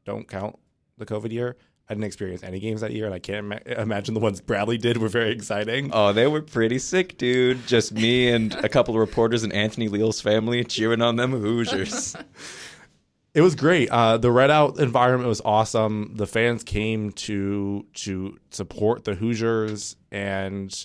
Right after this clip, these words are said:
Speaker 1: Indiana responded to that.
Speaker 2: Yeah, and really early on, too, which more recently hasn't been as much of a struggle as it was in the past, but we have seen so many times when,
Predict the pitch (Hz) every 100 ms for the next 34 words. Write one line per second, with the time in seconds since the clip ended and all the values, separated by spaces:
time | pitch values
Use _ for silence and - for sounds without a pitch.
0 | - _ _ 98 104 110 117 120 120 -
1 | _ _ _ - 113 - 147 175 95 85
2 | - _ _ _ _ _ _ _ _ _
3 | _ _ _ - 104 92 _ - - 92
4 | 90 87 _ _ _ _ _ _ 98 120
5 | 123 104 101 90 92 87 80 104 87 82
6 | 85 - - - _ _ _ - - 135
7 | 131 123 - 110 98 98 92 95 - 87
8 | 95 92 92 95 92 110 98 92 87 92
9 | 92 87 92 92 - - 85 110 - 101
10 | 87 - 90 90 87 85 92 90 87 90
11 | 87